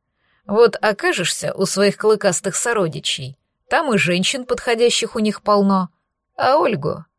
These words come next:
я возьму себе». Ещё одна яростная и бесплодная попытка — вскочить. «Если тронешь её хоть пальцем, я тебя убью», прорычал я. Каждое слово отдавалось в голове сильнейшей болью,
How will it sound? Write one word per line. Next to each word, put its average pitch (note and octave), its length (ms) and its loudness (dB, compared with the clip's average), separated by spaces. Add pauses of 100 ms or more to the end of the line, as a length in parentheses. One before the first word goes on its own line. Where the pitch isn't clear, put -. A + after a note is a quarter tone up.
я A#3+ 240 4
возьму C4 360 0
себе». A#3+ 520 -4 (1300)
Ещё G#3 360 0
одна G#3 160 2
яростная A#3 560 0
и A3+ 60 -2
бесплодная G3 640 0
попытка — B3+ 720 -6 (180)
вскочить. - 800 -6 (960)
«Если F#3 380 0
тронешь G#3 560 2
её F3+ 180 2
хоть F#3+ 320 -2
пальцем, A3 460 -2
я E3+ 160 0
тебя F3 240 4
убью», G3+ 680 0 (600)
прорычал G3 640 2
я. E3+ 340 -2 (1200)
Каждое G#3+ 380 4
слово B3+ 340 2
отдавалось G#3 520 4
в F#3 60 -6
голове G3+ 320 2
сильнейшей G#3+ 600 0
болью, G3+ 560 -2